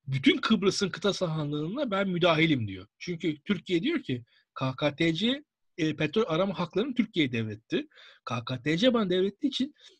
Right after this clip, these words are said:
e, Kıbrıs adasının tamamında ben K K T C oranında yetkili olan ülke benim diyor. Bir defa o. Ama onun dışında zaten Kıbrıs'ınki ayrı tartışılır. Kıbrıs meselesi çok daha o, o, o, o çok daha derin bir konu, öyle söyleyeyim. O, o çok kolay kolay çözülebilecek bir konu değil ama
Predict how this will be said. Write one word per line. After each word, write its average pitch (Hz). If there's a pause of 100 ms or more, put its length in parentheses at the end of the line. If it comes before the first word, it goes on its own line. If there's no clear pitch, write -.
(200)
e, 135
Kıbrıs 269
adasının 170
tamamında 190
ben 208
K 160
K 175
T 175
C 233 (100)
oranında 170 (140)
yetkili 151
olan 190
ülke 180
benim 143
diyor. 110 (360)
Bir 143
defa 120
o. 175 (1000)
Ama 165
onun 247
dışında 165 (380)
zaten 185
Kıbrıs'ınki 233
ayrı 208
tartışılır. 170
Kıbrıs 170
meselesi 165
çok -
daha 165
o, 180
o, 190 (300)
o, 269
o 247
çok 294
daha 240
derin 233
bir 190
konu, 131
öyle 190
söyleyeyim. 165
O, 180
o 180
çok 208
kolay 202
kolay 202
çözülebilecek 175
bir 180
konu 151
değil 277
ama 269